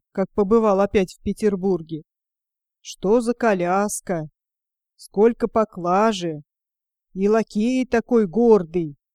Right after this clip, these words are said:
Эти слова были произнесены с иронической улыбкой.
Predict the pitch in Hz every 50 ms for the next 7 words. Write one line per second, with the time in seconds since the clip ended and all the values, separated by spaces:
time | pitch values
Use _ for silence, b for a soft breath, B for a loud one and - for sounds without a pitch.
0 | _ _ _ _ _ _ _ _ _ _ _ _ _ _ - - 285 330 320 -
1 | 302 294 - - - 269 240 233 214 262 294 294 226 190 220 247 262 262 233 247
2 | 247 - - 214 226 240 240 214 190 208 214 214 202 - - 202 185 196 220 240
3 | 247 247 - - - - - - 220 214 220 208 214 254 285 277 - - - -
4 | - 175 170 165 160 170 165 190 226 240 - - - - 220 208 208 214